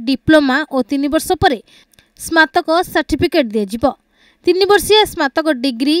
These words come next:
ଛାତ୍ରଛାତ୍ରୀଙ୍କ ପାଇଁ ଦୁଇ ବର୍ଷିଆ ପି ଜି ପାଠ୍ୟକ୍ରମ ରହିବ। ଚାରି ବର୍ଷିଆ ଅନର୍ସ ଡିଗ୍ରୀ ସାରିଥିବା ଛାତ୍ରଛାତ୍ରୀଙ୍କ ପାଇଁ ପି ଜି ପାଠ୍ୟକ୍ରମ ଏକ ବର୍ଷ ରହିବ ବୋଲି ପ୍ରସ୍ତାବ ରହିଛି। ଏହି ପାଠ୍ୟକ୍ରମରେ କ୍ରେଡିଟ୍ ସିଷ୍ଟମ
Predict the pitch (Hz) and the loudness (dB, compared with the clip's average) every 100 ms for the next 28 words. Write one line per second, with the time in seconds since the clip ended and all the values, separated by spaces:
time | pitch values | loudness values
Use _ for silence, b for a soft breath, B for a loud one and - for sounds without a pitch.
0 | 349 - 262 302 285 294 311 302 370 294 | -4 -4 -4 -2 -2 -2 -2 -2 -2 -4
1 | 214 254 285 302 320 - 339 277 302 294 | -6 -2 0 2 0 -2 -4 -2 -2 -2
2 | 285 320 320 330 311 247 214 214 220 262 | -2 -2 -2 -2 -4 -4 -4 -4 -2 -2
3 | b b b b b 330 320 359 285 277 | b b b b b 0 2 2 0 -4
4 | - 311 320 302 269 269 247 - 247 269 | -4 -2 0 0 -2 -6 -8 -10 -6 -6
5 | 302 - 247 - 269 262 - 247 294 294 | -6 -6 -8 -6 -6 -6 -6 -6 -6 -6
6 | - 294 262 277 349 262 - b b b | -6 -8 -6 -6 -4 -6 -10 b b b
7 | - 330 349 330 285 277 330 339 330 294 | -2 0 0 0 -2 0 -2 0 -2 -2
8 | 294 285 320 311 311 330 277 277 311 311 | -4 -4 -2 -2 -2 -4 -2 0 -2 -2
9 | 294 330 294 - 233 214 220 - - _ | -4 -4 -4 -4 -6 -6 -8 -8 -10 _
10 | b b b b 311 330 330 302 - 403 | b b b b -2 0 2 0 0 -2
11 | - 320 - 330 196 _ _ _ _ _ | 0 -2 -2 -2 -6 _ _ _ _ _
12 | 330 349 320 403 - 294 269 - | -2 -2 0 -2 -2 -6 -6 -4